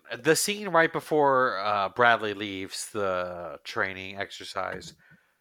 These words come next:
and he's getting informed about this, and I was like, "Who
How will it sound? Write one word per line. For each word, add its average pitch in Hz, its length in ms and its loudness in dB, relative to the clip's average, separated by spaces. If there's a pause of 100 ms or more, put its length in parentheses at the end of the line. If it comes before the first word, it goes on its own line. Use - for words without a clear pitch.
(160)
and 117 280 -4
he's 127 180 -2
getting 135 200 -2
informed 135 440 0
about 117 320 2
this, 107 260 -4
and 110 120 -6
I 127 60 0
was 131 100 -2
like, 131 280 0 (680)
"Who 240 520 2